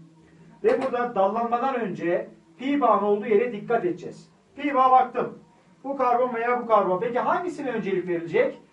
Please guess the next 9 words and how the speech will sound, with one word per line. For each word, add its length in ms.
Hem 340
burada 280
arkadaşlar 460
bakınız 600
pi 220
bağı 220
mevcut 340
bu 80
karbonda 600